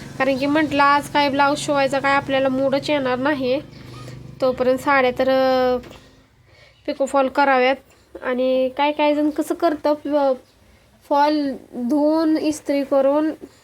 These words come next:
फॉल बसवून टाकतात, पण मी तशी करत नाही. म्हणजे मीच काय, इथं कोणच तसं करत नाही. म्हणजे ज्याच्या त्याच्या इच्छेवर आहे, कोण धुवून टाकतं, कोण हाय असंच लावतं.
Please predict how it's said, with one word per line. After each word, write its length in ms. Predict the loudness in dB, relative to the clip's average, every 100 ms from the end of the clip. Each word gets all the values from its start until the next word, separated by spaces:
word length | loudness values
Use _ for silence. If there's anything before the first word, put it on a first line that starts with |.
| _ _
फॉल 180 | 0 0
बसवून 480 | 0 -2 -2 -4 -2
टाकतात, 420 | -2 -2 -2 -2 -4 _ -20 -20 -12 -4
पण 120 | -2
मी 260 | 0 0 0
तशी 160 | -2 -2
करत 340 | 2 2 2
नाही. 240 | 0 0 0
म्हणजे 260 | 0 0
मीच 380 | 0 0 0 0
काय, 220 | 0 2
इथं 580 | 2 0 0 2 4 2
कोणच 420 | 0 0 0 0
तसं 200 | -2 -2
करत 320 | -2 0 -2 -2
नाही. 280 | 0 0 -2 -6 -20 -20 -20 _
म्हणजे 200 | -2 0
ज्याच्या 240 | 0 2 2
त्याच्या 320 | 2 2 2
इच्छेवर 500 | 0 0 2 4 4
आहे, 320 | 2 2 0
कोण 540 | 0 0 0 0 -2
धुवून 260 | 0 0 0
टाकतं, 520 | 0 -2 -2 0 0
कोण 280 | 2 0 0 0
हाय 140 | 0
असंच 300 | 0 -2 -4
लावतं. 480 | 0 0 -2 -4